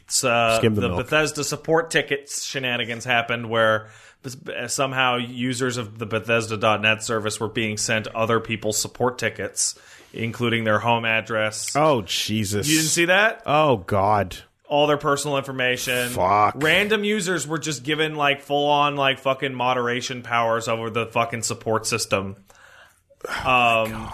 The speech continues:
Speaker 1: so that's not even to do with Fallout seventy-six,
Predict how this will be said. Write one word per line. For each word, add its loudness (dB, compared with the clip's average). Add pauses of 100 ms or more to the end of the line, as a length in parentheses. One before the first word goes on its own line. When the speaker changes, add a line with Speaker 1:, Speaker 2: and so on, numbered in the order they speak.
Speaker 1:
so -2
that's 2
not 4
even 2
to -2
do 0
with 0
Fallout 4
seventy-six, -2